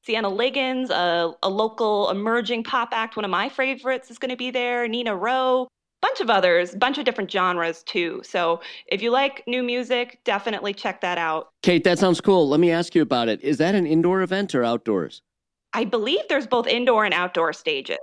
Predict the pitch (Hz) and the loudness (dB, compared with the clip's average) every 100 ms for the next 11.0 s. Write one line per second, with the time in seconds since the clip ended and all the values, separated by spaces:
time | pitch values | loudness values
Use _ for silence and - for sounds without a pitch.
0 | - 131 127 117 117 113 107 - 98 - | -2 4 4 4 4 2 0 -2 -4 -2
1 | 127 135 113 120 110 127 98 - _ - | 0 2 2 2 2 0 0 -4 _ -2
2 | 180 240 196 160 381 440 185 - 117 104 | 0 4 4 4 4 4 4 4 2 4
3 | 104 87 73 120 120 117 135 151 143 139 | 2 0 0 2 2 4 4 4 4 2
4 | 139 123 123 120 - 123 120 117 113 _ | 2 4 2 -2 0 2 4 2 -2 _
5 | _ _ 123 127 131 131 127 - 123 120 | _ _ 0 4 6 4 2 2 0 4
6 | 120 - - 143 131 127 123 120 123 123 | 2 0 2 4 6 6 6 6 4 4
7 | 127 120 113 - 110 107 104 120 117 - | 2 2 -2 0 2 2 0 0 -2 -2
8 | 127 120 113 113 107 123 123 113 120 113 | 0 2 2 2 2 4 4 4 4 4
9 | 113 117 - 120 110 117 117 110 117 113 | 2 -2 -4 0 0 0 0 0 0 0
10 | 107 - 117 110 101 - 127 123 113 104 | 0 0 0 0 -2 -4 0 2 2 0